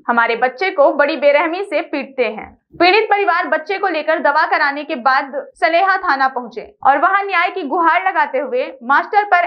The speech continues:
एफआईआर दर्ज कराने की मांग की। आए दिन भुलगवा एकीकृत माध्यमिक शाला की शिक्षकों की लापरवाही आए दिन सामने आती रहती है।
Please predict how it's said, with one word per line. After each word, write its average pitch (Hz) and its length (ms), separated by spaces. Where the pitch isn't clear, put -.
एफआईआर 285 580
दर्ज 277 240
कराने 254 360
की 302 160
मांग 220 300
की। - 340
आए 240 260
दिन 294 240
भुलगवा 294 580
एकीकृत 427 500
माध्यमिक 330 520
शाला 311 360
की 349 160
शिक्षकों 330 460
की 339 140
लापरवाही 277 640
आए 311 280
दिन 285 220
सामने 254 400
आती 226 260
रहती 214 300
है। 196 160